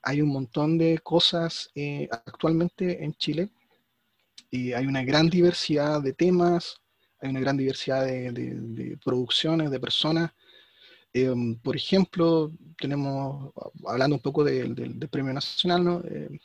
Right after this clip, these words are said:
Chihuahua, ya, el representante de una literatura, eh, mapuche en Chile, ¿ya? No, no el único, por supuesto, pero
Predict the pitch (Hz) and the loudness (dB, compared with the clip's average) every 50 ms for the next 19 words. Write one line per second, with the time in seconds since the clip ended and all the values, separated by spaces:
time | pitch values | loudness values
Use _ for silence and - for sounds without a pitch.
0 | _ _ _ _ _ - - 143 135 131 131 135 135 160 190 - - - - - | _ _ _ _ _ -4 -4 0 0 0 0 2 4 2 2 2 -4 -12 -14 -16
1 | - 151 151 151 156 156 156 147 - 147 139 151 - 151 131 - - 147 147 - | -14 -12 -10 -8 -6 -4 -4 -2 -2 -2 -2 -2 -4 -6 -4 -4 -4 -4 -4 -4
2 | _ 156 147 143 139 143 135 139 139 135 135 135 135 131 131 139 139 139 135 135 | _ -4 -4 -2 -4 -4 -6 -4 -6 -6 -4 -6 -6 -4 -6 -4 -4 -2 -4 -4
3 | 135 - 135 127 131 135 135 135 131 135 - - _ _ _ _ - - _ - | -4 -4 -4 -2 -2 -2 -2 -2 -4 -6 -8 -12 _ _ _ _ -20 -20 _ -20
4 | - _ _ _ _ 120 120 123 120 117 120 120 120 123 - 247 - - - 170 | -20 _ _ _ _ -6 -6 -6 -6 -6 -4 -4 -4 -2 -2 -2 0 0 -2 -2
5 | 151 - - - 143 143 160 196 - _ _ _ _ _ _ - - 151 170 185 | -2 -2 -4 -6 -4 -6 -6 -6 -8 _ _ _ _ _ _ -14 -12 -12 -12 -12
6 | - _ _ _ _ _ _ - _ _ 135 135 139 139 139 135 - 147 156 180 | -14 _ _ _ _ _ _ -20 _ _ -8 -6 -4 -4 -4 0 2 6 8 8
7 | 196 170 151 151 147 151 - - - 160 - 156 - _ - 175 220 - _ _ | 8 6 4 2 -4 -6 -6 -12 -10 -4 -4 -4 -4 _ -6 -6 -6 -6 _ _
8 | _ _ _ _ - 127 135 127 - | _ _ _ _ -8 -6 -6 -6 -6